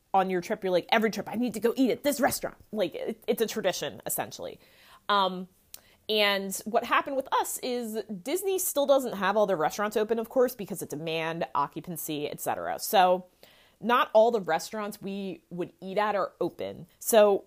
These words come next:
we decided we were gonna try a couple new things this time. Um,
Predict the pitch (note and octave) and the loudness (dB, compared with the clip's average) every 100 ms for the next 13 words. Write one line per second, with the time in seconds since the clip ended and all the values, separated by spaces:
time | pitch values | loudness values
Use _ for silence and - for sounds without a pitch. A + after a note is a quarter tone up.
0 | _ - B3 C4 A#3+ C4 B3+ B3 A3+ G3 | _ 0 4 6 8 8 8 6 2 0
1 | F#3+ F3+ - F3+ E3+ - G3+ E3+ D#3 D3+ | 0 0 4 4 4 2 -4 -4 -4 -4
2 | E3+ G3+ - C#4 E4 E4 E4 - D#4+ F4 | -2 -2 2 2 2 0 0 0 0 2
3 | E4+ E4+ E4 - - G#3 G3 F#3 | 0 -2 -6 -2 6 6 6 2